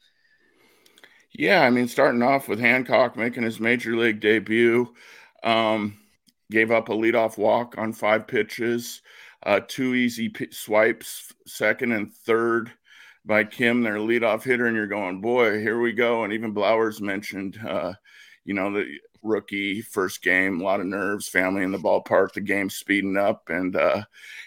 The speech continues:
you know, uh, Soto gives a tapper back to him, um, and the runner breaks for home. Uh, he might have had a shot at him. Uh, Scott Service mentioned it was the re-,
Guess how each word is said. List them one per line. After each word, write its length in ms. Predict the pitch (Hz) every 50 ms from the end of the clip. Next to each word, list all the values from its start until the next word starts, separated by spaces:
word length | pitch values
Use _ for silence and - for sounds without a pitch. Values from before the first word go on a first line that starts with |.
| -
you 160 | - - 110 107
know, 100 | 98 78
uh, 240 | 73 101 101 95
Soto 520 | 110 - - - 117 113 113 113 110 113 113
gives 320 | 110 101 113 110 113 117
a 80 | 110 87
tapper 680 | - - 110 104 107 110 - - 117 113 113 113 110 - - - - _
back 360 | 92 113 110 113 117 123 - -
to 140 | - 107 92
him, 520 | - - 131 135 131 120 117 107 123 135 - _ _ - - _ _ _ _ -
um, 380 | 98 101 98 101 92 90 92 -
and 140 | - 113 107
the 60 | 107
runner 280 | 107 107 113 113 113 110
breaks 420 | 101 110 113 107 110 110 - -
for 220 | - - 90 92 95
home. 500 | 107 117 113 123 120 117 117 113 - 131 - _ _ - - _ _ _ -
Uh, 120 | - 135
he 120 | 143 156 156
might 260 | 147 143 139 143 151
have 100 | 151 151
had 160 | 147 143 147
a 60 | 143
shot 400 | 139 - - - 123 120 127 127
at 220 | 139 139 139 139 143
him. 240 | 143 143 151 151 - -
Uh, 160 | - 120 110
Scott 520 | 117 - - - - - 135 127 113 - -
Service 520 | - 127 123 123 120 123 131 127 - -
mentioned 360 | 113 113 110 117 - 117 113
it 60 | 113 110
was 200 | 107 107 101 -
the 100 | 101 98
re-, 180 | 90 101 -